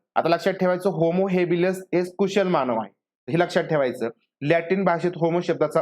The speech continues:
अर्थ मानव असतो आणि हॅबिलस याचा अर्थ हातांचा कुशलतेने वापर करा. हॅबिलसचा वापर काय होतो? हाताना. हॅबिलसचा अर्थ काय होतो की हातांचा कुशलतेने वापर करणारा मानव म्हणजे कुशल मानव, म्हणून होमो हॅबिलस. आता कुशल मानव होता हा दोन पायांवरती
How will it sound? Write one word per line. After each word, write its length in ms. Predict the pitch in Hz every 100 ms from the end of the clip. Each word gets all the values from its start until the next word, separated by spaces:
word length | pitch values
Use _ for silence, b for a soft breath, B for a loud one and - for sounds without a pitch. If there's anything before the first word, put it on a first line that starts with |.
| 151
अर्थ 200 | 135 156
मानव 360 | 147 139 143
असतो 360 | 135 131 151 156 _ -
आणि 200 | 131 156
हॅबिलस 520 | 156 151 147 175 175
याचा 220 | 143 156 143
अर्थ 200 | 139 151 135
हातांचा 420 | 135 143 131 170
कुशलतेने 600 | 170 202 202 196 190 185
वापर 300 | 156 - 117
करा. 120 | 104 110
हॅबिलसचा 420 | 139 156 165 175
वापर 200 | 160 165
काय 140 | 156
होतो? 120 | 156 160
हाताना. 460 | 139 - 147 151 - _ _ -
हॅबिलसचा 420 | 147 147 160 165
अर्थ 160 | 165 160
काय 140 | 160
होतो 220 | 156 151 156
की 280 | 170 196 - _ _
हातांचा 400 | 143 - 165 160
कुशलतेने 600 | 180 170 151 170 156 175
वापर 280 | 180 147 151
करणारा 480 | 147 139 131 131 147
मानव 260 | 143 127 131
म्हणजे 200 | 127 170
कुशल 340 | 196 185 185
मानव, 220 | 160 127
म्हणून 200 | 135 151 143
होमो 240 | 143 156
हॅबिलस. 520 | 160 151 123 104 95 - B B -
आता 160 | 123
कुशल 360 | 170 175 180 196
मानव 300 | 190 185 185
होता 320 | 175 165 170 175 _ _
हा 60 | 156
दोन 360 | 156 170 202 202
पायांवरती 520 | 165 160 160 160